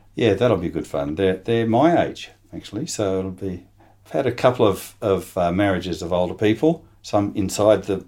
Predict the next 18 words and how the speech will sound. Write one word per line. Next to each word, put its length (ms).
the 100
manse, 400
inside 380
our 120
home, 300
um, 540
others, 460
you 80
know, 160
big 400
church 340
affair. 580
It's 140
all 160
sorts 300
of 60
different, 280
uh, 280